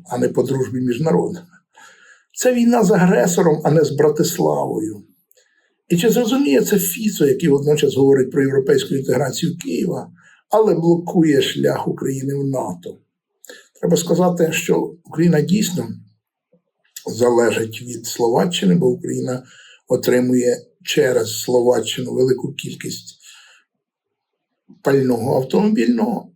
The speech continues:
і електроенергії. Сама Словаччина має дві атомних станції, які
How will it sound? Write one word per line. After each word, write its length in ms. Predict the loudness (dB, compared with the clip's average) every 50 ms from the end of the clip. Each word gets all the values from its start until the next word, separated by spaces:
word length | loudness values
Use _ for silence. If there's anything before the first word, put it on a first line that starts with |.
| _
і 480 | 0 0 2 4 4 4 2 2 0 -6 -20 _ _ _ _ -2 0
електроенергії. 1700 | 2 4 4 4 4 2 0 -2 -2 0 2 2 2 0 0 0 2 2 2 2 2 2 2 0 0 -2 -4 -6 -8 -8 -10 -12 -14 -16 _ _ _ _ _ _
Сама 380 | _ -4 0 2 2 4 2 2
Словаччина 640 | 0 0 0 2 2 2 2 0 0 -2 -2 0 2
має 460 | 2 2 4 4 4 4 4 2 2 0 -4 -8
дві 800 | -8 -8 -6 -2 0 0 2 2 2 4 2 2 2 0 -4 -10 -20 _ _ _ _ _ _ _ _ _ _ _ _
атомних 460 | -2 -2 -2 0 0 2 2 2 2 0
станції, 840 | -2 -6 -4 -2 0 0 0 0 -2 -4 -8 -8 -8 -8 -8 -8
які 520 | -8 -8 -10 -8 -6 -4 -4 -4 -4 -8